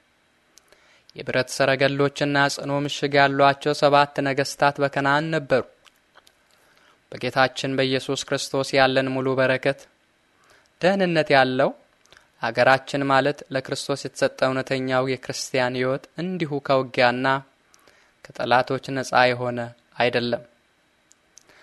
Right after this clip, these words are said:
በኤፌሶን መልእክት ስድስተኛው ምዕራፍ የሚገኘው ያ ግሩምና ድንቅ ክፍል የምዕመናንን ጦርነት ሁኔታ በጥሩ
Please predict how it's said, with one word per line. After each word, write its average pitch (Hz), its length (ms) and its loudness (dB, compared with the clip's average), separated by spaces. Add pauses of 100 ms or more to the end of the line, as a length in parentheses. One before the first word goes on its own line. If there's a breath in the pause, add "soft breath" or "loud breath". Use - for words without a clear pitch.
(220 soft breath)
በኤፌሶን 202 520 2
መልእክት 156 380 2 (100)
ስድስተኛው 147 840 -2
ምዕራፍ 135 340 2
የሚገኘው 131 720 -4
ያ 135 260 2
ግሩምና 135 600 -2
ድንቅ 135 380 -6
ክፍል 127 320 -12 (1120 soft breath)
የምዕመናንን 135 720 0
ጦርነት 135 460 0
ሁኔታ 135 280 -2 (120)
በጥሩ 127 400 -6